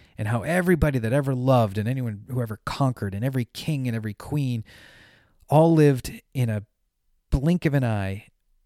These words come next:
or I, I forget how he put it. It's like in a, in a fraction of a moment or a fraction of the life of that little blue speck. And I guess that, that puts it into perspective, you know, because when you try to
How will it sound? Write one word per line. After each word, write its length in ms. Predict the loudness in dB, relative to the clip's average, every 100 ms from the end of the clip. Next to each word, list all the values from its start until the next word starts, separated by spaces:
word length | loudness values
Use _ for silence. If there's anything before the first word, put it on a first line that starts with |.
| _ _ _ _ _
or 300 | -6 -6 -6
I, 180 | -8 -10
I 20 |
forget 220 | -10 -6
how 80 | -4
he 80 | -4
put 180 | -4 -6
it. 60 |
It's 180 | -8 -10
like 180 | -10 -8
in 60 |
a, 240 | -6 -6 -8 -10
in 60 |
a 160 | -10 -10 _ _
fraction 520 | -8 -6 -6 -4 -4
of 100 | -2
a 60 |
moment 500 | -2 -2 -2 -4 -8 -10
or 100 | -12
a 60 | -8
fraction 400 | -4 -4 -4 -6
of 60 |
the 100 | -4
life 280 | -4 -4 -6
of 80 | -6
that 180 | -6 -4
little 180 | -4 -4
blue 220 | -4 -6
speck. 460 | -8 -10 -10 -12 -20 _ _ _ _ _ _ _ _ _ _ _ _ -20 -4
And 80 |
I 40 | -2
guess 200 | 0 0
that, 140 | -2 -4
that 180 | -8 -10 _ _ _
puts 220 | -6 -6
it 80 | -8
into 240 | -10 -12
perspective, 720 | -14 -12 -8 -10 -10 -12 -12 -20 _ _ -14
you 80 | -10
know, 220 | -10 -12 _ _ _ _ _ _ _ _
because 220 | _ 0 2
when 80 |
you 80 | 0
try 200 | -2 -2
to 100 | -4